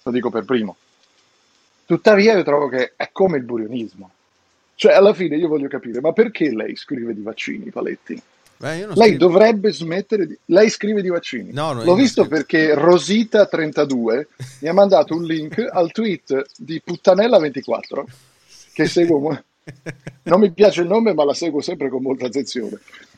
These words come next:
Speaker 1: E, eh, Puttanella ventiquattro, che al di, al dispetto del nome è una dottoressa,
Speaker 2: <laughs>
Speaker 1: caro Paletti, mi ha
Speaker 2: È,
Speaker 1: fatto
Speaker 2: è un
Speaker 1: notare
Speaker 2: nickname?
Speaker 1: che in un suo articolo,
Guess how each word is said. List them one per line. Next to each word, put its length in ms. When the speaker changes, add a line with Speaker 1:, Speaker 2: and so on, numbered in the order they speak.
Speaker 1:
E, 380
eh, 340
Puttanella 460
ventiquattro, 840
che 200
al 180
di, 100
al 100
dispetto 440
del 100
nome 500
è 100
una 180
dottoressa, 800
Speaker 2:
<laughs> 680
Speaker 1:
caro 240
Paletti, 500
mi 120
ha 80
Speaker 2:
È, 20
Speaker 1:
fatto 280
Speaker 2:
è 40
un 60
Speaker 1:
notare 300
Speaker 2:
nickname? 60
Speaker 1:
che 140
in 60
un 60
suo 260
articolo, 760